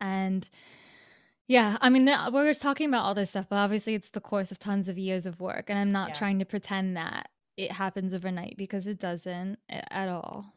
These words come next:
Speaker 1: Like, it doesn't.
Speaker 2: Yeah. And I think that's something that needs to be said over and over and over. Nutrition is not a one size fits all.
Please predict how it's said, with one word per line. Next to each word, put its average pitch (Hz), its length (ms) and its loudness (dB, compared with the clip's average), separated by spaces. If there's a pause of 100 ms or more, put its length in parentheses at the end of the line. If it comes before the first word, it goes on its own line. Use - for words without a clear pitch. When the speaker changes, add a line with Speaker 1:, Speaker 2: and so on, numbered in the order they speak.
(240)
Speaker 1:
Like, - 160 -16
it 175 80 -10
doesn't. - 500 -8 (360)
Speaker 2:
Yeah. 175 300 -4
And 208 140 -2
I 214 120 -4
think 214 180 -6
that's 208 260 -4
something 185 600 -8
that 175 280 -6 (420)
needs 190 260 -4
to 175 80 -12
be 185 100 -6
said 165 260 -2
over 170 240 -6
and 170 100 -4
over 165 140 -8
and 160 100 -6
over. 185 380 -4 (360)
Nutrition 226 880 -2 (100)
is 185 200 0
not 175 460 -4
a 190 120 -2
one 170 300 -6
size 147 360 -6
fits - 240 -12
all. - 340 -8